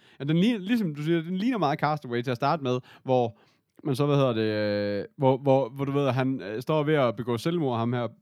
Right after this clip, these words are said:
Paul, øh, Hank, som han skal hedde i den, ikke? Og så, og så, og så ser han det her lige skylle op, og så lige, så, og så falder han ned fra, sådan at han ligesom hænger sig selv, eller hvad skal vi sige, så falder han ned fra den stol, han står på,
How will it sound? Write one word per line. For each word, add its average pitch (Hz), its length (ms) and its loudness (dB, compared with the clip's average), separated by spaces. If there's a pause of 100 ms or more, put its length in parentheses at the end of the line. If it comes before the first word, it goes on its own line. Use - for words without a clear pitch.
(140)
Paul, 135 260 -8
øh, 110 300 -12
Hank, 139 260 -6
som 123 180 -10
han 117 200 -8
skal 131 160 -14
hedde 143 160 -6
i 143 40 -6
den, 147 100 -10
ikke? 185 160 -10 (320)
Og 139 80 -8
så, 151 120 -6 (420)
og 160 80 -4
så, 170 160 2 (140)
og 165 100 -4
så 180 100 -2
ser 190 240 0
han 147 80 2
det 151 80 -2
her 156 60 -2
lige 170 200 -2
skylle 127 240 -2
op, 160 180 -2 (200)
og 165 100 -4
så 170 60 -2
lige, 190 240 -2
så, 196 240 -4
og 147 120 -4
så 196 100 0
falder 165 260 0
han 131 120 -2
ned 175 240 2
fra, 107 280 -2 (420)
sådan 131 260 -2
at 120 60 0
han 131 100 0
ligesom 143 220 0
hænger 151 260 2
sig 120 140 -6
selv, 135 280 -2
eller 127 140 -2
hvad 117 120 -4
skal 123 100 -10
vi 113 40 -10
sige, 127 120 -2
så 151 100 -4
falder 151 180 -2
han 131 80 2
ned 170 140 2
fra 135 100 -6
den 135 100 -4
stol, 160 220 -4
han 117 80 -2
står 175 220 -2
på, 139 220 -2